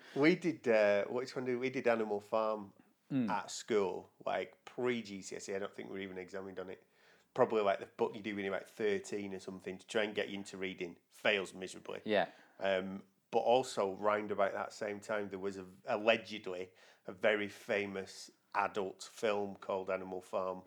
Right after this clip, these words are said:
Speaker 2: Right.
Speaker 1: So we all knew about, but a bit like, again, so that's Orwellian.
Speaker 2: Yeah,
Speaker 1: 'Cause we're
Speaker 2: yeah.
Speaker 1: all like that, "Oh yeah, Animal Farm, and this happens, and this happens," and nobody I know seen it.
Speaker 2: No,
Speaker 1: Never
Speaker 2: no,
Speaker 1: did.
Speaker 2: it'd be illegal to own that now.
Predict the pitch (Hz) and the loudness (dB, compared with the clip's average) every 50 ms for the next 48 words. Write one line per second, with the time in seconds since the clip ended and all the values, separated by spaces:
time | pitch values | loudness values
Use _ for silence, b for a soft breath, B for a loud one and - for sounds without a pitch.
0 | - _ 110 107 101 101 101 98 98 - 139 123 113 131 127 123 117 107 104 110 | -12 _ 2 4 4 4 4 2 4 4 4 6 8 8 8 8 8 6 4 0
1 | 113 117 127 123 117 113 107 - 113 117 117 101 - 156 151 120 - 92 92 87 | -2 0 4 4 4 4 2 0 -4 -6 -6 0 2 2 2 2 0 -6 -10 -6
2 | 82 117 120 117 - 143 139 131 151 151 135 135 131 123 143 127 120 135 131 135 | -6 -6 0 4 4 4 6 6 6 6 8 6 6 4 2 4 6 8 8 8
3 | 127 117 110 - 131 123 123 135 135 151 143 139 135 139 151 131 123 120 123 113 | 6 2 -2 0 2 2 2 4 4 4 4 4 4 4 6 6 8 8 6 6
4 | 113 113 110 117 107 107 104 101 98 117 127 127 127 127 131 127 123 123 170 160 | 6 4 2 0 0 -2 -4 -6 -2 4 8 10 12 12 12 12 12 12 12 12
5 | 147 139 135 127 127 135 127 B B B B - 151 151 151 143 147 151 143 135 | 12 12 12 12 12 12 10 B B B B 0 2 4 4 6 8 10 10 10
6 | 135 135 135 135 127 - - 139 135 135 135 127 123 117 113 120 127 123 - 131 | 10 8 6 2 4 8 10 10 10 10 10 8 4 2 2 2 2 2 2 0
7 | 117 - - 113 104 107 110 117 117 - - 113 101 104 107 101 104 107 107 127 | 0 0 -4 -10 -10 -6 -6 -6 -4 -2 -4 -4 -4 -4 -6 -8 -8 -8 -4 2
8 | 160 160 139 104 101 101 101 95 98 101 101 107 104 104 107 104 - - - 127 | 4 4 6 4 4 2 4 4 4 4 4 4 4 2 0 -4 -8 -4 0 2
9 | 117 113 110 113 110 110 - - - 196 127 117 117 110 117 135 156 - - 156 | 2 2 2 2 0 0 0 -4 -4 0 0 2 4 6 6 6 6 6 4 2
10 | 131 117 127 110 101 101 98 98 107 104 - - 110 101 123 180 202 117 90 87 | 4 6 6 6 6 4 2 0 0 -2 0 0 2 2 4 2 2 2 0 0
11 | 78 90 107 87 | 0 -2 -4 -4